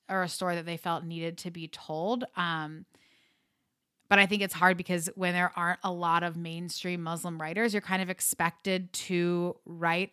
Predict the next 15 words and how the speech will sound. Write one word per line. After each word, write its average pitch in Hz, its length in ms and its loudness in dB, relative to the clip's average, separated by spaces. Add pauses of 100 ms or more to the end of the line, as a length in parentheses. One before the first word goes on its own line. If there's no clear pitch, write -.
about 185 440 8
all 180 200 6
Muslims 190 680 -2
and 190 220 2
to 196 100 2
include 196 640 6
stories 190 540 6
about 170 260 4
all 185 140 4
different 208 300 -2
kinds. 214 380 2
And 165 80 -8
people 180 240 -8
are 175 120 0
like, 175 280 -2